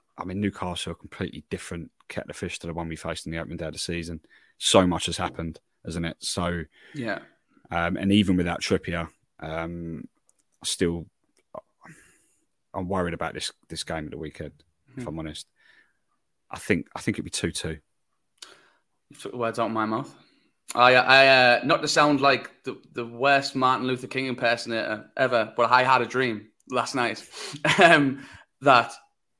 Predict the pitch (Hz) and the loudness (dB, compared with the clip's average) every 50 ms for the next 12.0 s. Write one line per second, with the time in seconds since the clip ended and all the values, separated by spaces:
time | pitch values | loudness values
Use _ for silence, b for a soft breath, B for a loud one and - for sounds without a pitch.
0 | _ _ 131 131 135 123 120 - 127 120 117 123 123 123 120 123 127 127 - 135 | _ _ -2 0 0 0 0 0 -2 -4 -4 -4 -6 -4 0 0 -2 0 0 -2
1 | 123 120 - 131 131 131 _ _ _ _ _ _ _ - 139 139 147 147 - - | -2 -2 -6 -10 -12 -14 _ _ _ _ _ _ _ 4 4 4 4 2 0 6
2 | - 165 170 175 175 175 170 165 147 139 147 156 156 - - 151 151 160 160 131 | 8 10 12 12 10 10 8 6 6 8 6 6 6 2 -2 -2 -2 -2 -2 -2
3 | - - 123 123 123 135 127 127 131 131 131 123 127 127 135 131 143 127 127 131 | -4 -4 -6 -4 -2 -2 0 0 2 0 2 2 2 0 0 -2 -6 -6 -4 -2
4 | 123 120 120 117 120 123 123 123 123 131 139 135 135 - - - 135 123 127 117 | 0 0 2 2 2 2 2 0 0 0 -2 -4 -4 -6 -10 -10 -8 -8 -8 -6
5 | 117 113 117 123 120 120 131 131 127 - _ b b b b b b b b b | -6 -6 -6 -6 -8 -8 -10 -12 -12 -16 _ b b b b b b b b b
6 | b b b - - 127 127 123 127 127 127 127 123 - - - - 131 123 123 | b b b 2 4 6 6 6 6 4 2 -2 -4 -6 -8 -2 0 0 0 0
7 | - - - - 131 131 127 127 123 123 123 - 127 127 127 127 131 131 127 127 | -2 -6 0 2 4 6 6 4 4 2 0 0 0 0 2 2 2 2 2 2
8 | 139 135 139 139 147 143 139 135 131 127 120 131 - - - 139 139 135 - - | 0 0 2 4 4 2 2 2 0 -2 -4 -6 -4 -4 -2 -2 -2 -4 -6 -12
9 | - - _ _ _ _ _ _ _ _ _ _ 143 135 135 131 131 127 123 - | -20 -20 _ _ _ _ _ _ _ _ _ _ 2 2 4 4 2 2 0 -4
10 | - - 131 131 131 147 139 135 135 131 - - 139 135 139 131 123 135 135 131 | -4 -4 -2 0 2 2 2 2 0 -4 -2 2 4 4 4 4 4 4 4 4
11 | 127 127 127 - 131 135 123 123 123 123 123 123 123 123 123 117 117 113 110 - | 4 2 0 -2 0 2 2 2 2 0 -2 -2 -2 0 0 0 0 0 -4 -10